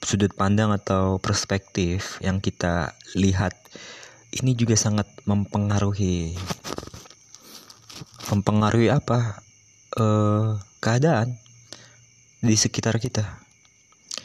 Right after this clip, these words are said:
Karena apa yang kita yakini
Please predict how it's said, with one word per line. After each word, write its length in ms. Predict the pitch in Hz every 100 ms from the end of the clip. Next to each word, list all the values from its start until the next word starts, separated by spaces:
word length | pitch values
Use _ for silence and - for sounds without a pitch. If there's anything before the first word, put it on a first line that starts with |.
| - _ -
Karena 400 | 101 123 165 123
apa 160 | 113
yang 240 | 107 104 101 - -
kita 240 | 104 -
yakini 880 | 98 95 87 - 135 98 98 117 104